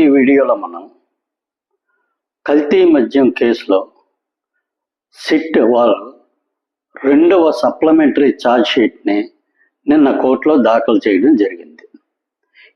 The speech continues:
ఈ కేసులో నిందితులుగా ఉన్న జోగి బ్రదర్స్, అద్దేపల్లి జనార్దన్ రావు, అద్దేపల్లి జగన్మోహన్ రావు,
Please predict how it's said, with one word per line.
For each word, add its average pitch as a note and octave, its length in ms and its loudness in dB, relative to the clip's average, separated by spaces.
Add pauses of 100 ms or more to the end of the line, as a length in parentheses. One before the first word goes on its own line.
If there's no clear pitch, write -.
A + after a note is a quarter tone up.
(180)
ఈ - 20 4 (180)
కేసులో E3+ 400 2 (180)
నిందితులుగా C#3 640 2 (100)
ఉన్న A2 140 0 (640)
జోగి C3 320 4 (100)
బ్రదర్స్, B2 480 -2 (600)
అద్దేపల్లి B2+ 560 2 (100)
జనార్దన్ A#2+ 640 0
రావు, B2 260 0 (320)
అద్దేపల్లి A2+ 540 0 (100)
జగన్మోహన్ A#2+ 580 2
రావు, B2 140 -2